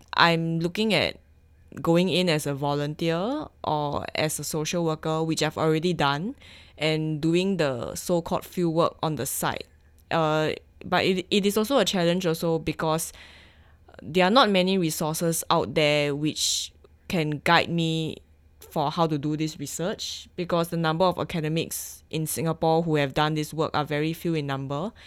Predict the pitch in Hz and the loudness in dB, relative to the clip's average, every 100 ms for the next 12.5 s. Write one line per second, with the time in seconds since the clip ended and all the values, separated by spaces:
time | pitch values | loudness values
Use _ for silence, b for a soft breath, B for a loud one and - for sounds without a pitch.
0 | B B B 175 165 160 - 196 - 151 | B B B 2 2 0 0 0 0 0
1 | 151 160 196 170 143 - - 175 170 175 | 0 0 -4 -2 -2 -2 -2 -2 0 2
2 | 180 190 190 170 165 165 214 156 - - | 2 2 2 2 0 0 2 2 0 -2
3 | 180 160 143 - 170 151 143 143 139 131 | -2 0 -2 -2 0 0 -4 -6 -6 -8
4 | 123 - - - - 160 151 147 147 B | -12 -14 -18 -20 -6 -2 0 -2 -6 B
5 | B B B B B - 151 143 139 139 | B B B B B -4 -2 0 -2 -4
6 | - - - 170 170 170 175 170 208 180 | -8 -2 2 2 0 0 -2 0 2 0
7 | - - 165 165 170 151 160 151 170 165 | 0 0 2 4 2 0 -2 -2 -2 -2
8 | 151 147 147 - 147 143 156 226 302 - | 0 -2 -4 -2 0 0 0 -2 -6 -10
9 | - 170 156 151 156 156 - _ - - | -2 0 2 0 -2 -4 -14 _ -20 -20
10 | _ _ - - 180 165 170 165 180 180 | _ _ -20 -2 4 4 6 4 6 4
11 | 160 156 160 160 165 165 - 165 - - | 6 4 4 2 0 -2 0 2 2 -2
12 | 156 147 147 143 - | -2 -2 -4 -6 -8